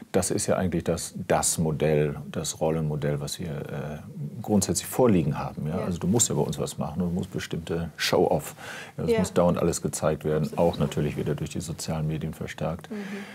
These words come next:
Speaker 1: Ähm, ich, ich, ich, me, me, me.
Speaker 2: Ja.
Speaker 1: Äh, das heißt, das wäre ja eigentlich,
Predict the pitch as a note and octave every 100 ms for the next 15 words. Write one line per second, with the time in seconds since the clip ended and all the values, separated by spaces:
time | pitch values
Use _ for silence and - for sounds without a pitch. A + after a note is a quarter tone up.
0 | - - - F2+ E2+ E2+ F2+ F2 - -
1 | - _ _ - - B2 A#2 - F2+ -
2 | F2+ G2 - D#2 D#2+ D#2 D2 C#2+ C2+ -
3 | - G#3 F#3+ F#3 - - - _ _ _
4 | F#2+ F2+ - F#2 - - G#2+ G#2+ - -
5 | - _ _ - E2+ - E2+ F2+ F#2 -
6 | F#2 A2 A2+ A2 F#2+